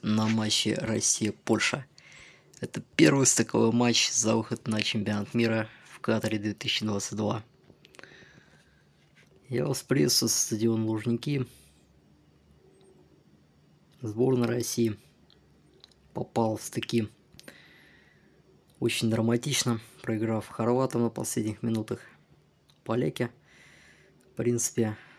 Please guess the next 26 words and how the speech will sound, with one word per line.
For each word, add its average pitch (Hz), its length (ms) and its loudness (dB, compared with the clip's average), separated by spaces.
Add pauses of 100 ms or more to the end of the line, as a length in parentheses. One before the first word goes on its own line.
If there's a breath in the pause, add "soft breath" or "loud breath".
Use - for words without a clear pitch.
(140 loud breath)
на 117 100 -8
первое 117 280 2
место 110 320 -2
не 107 100 -4
претендовали 107 640 -4
никогда. 120 560 -2 (960 soft breath)
Его 107 180 -2
забронировала 113 720 2
себе - 240 -4
с - 60 -2
самого 110 280 -2
первого 110 300 -2
тура 107 300 -4 (800 loud breath)
сборная 117 500 2
Англии. 127 400 2 (1700 soft breath)
Для 113 100 -6
поляков, 117 560 -2
наоборот, 113 500 0
второе 113 400 -2
место — 110 360 -2
это - 180 -4
максимум 107 560 -2
был 104 100 -6
в - 100 -18
той 110 160 -4
группе. 107 360 -6